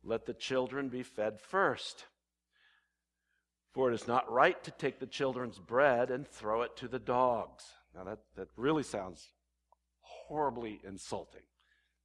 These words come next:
And the truth is, it is horribly insulting. Uh, but in the cultural context, there is a deep cultural context there. It actually makes sense, and there's some grace in the,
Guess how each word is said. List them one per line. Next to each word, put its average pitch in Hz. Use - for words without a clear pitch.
And 98
the 98
truth 123
is, 127
it 226
is 339
horribly 85
insulting. -
Uh, 95
but 135
in 214
the 254
cultural 202
context, 147
there 117
is 131
a 135
deep 165
cultural 151
context 135
there. 110
It 120
actually 147
makes 139
sense, 127
and 180
there's 175
some 160
grace 180
in 160
the, 139